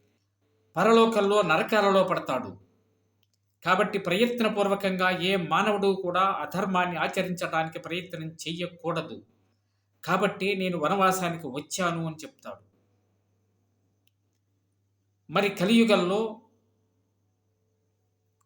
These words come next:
నూటికి తొంభై శాతం మంది పాలకులు కానీ, ఉద్యోగస్తులు కానీ, వ్యాపారస్తులు కానీ, వివిధ రంగాలలో ఉన్నటువంటి వారు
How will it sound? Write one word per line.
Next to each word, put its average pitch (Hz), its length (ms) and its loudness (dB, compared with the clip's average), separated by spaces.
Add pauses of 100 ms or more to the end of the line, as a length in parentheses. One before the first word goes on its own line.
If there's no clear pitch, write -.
(220)
నూటికి 233 320 4
తొంభై 202 420 2
శాతం 196 420 0
మంది 202 240 -2
పాలకులు 196 520 0
కానీ, 214 560 -2 (240)
ఉద్యోగస్తులు 190 640 -2
కానీ, 180 360 -2
వ్యాపారస్తులు 196 720 -2
కానీ, 180 360 -4
వివిధ 185 280 -8
రంగాలలో 202 520 2
ఉన్నటువంటి 196 560 -4
వారు 185 320 -2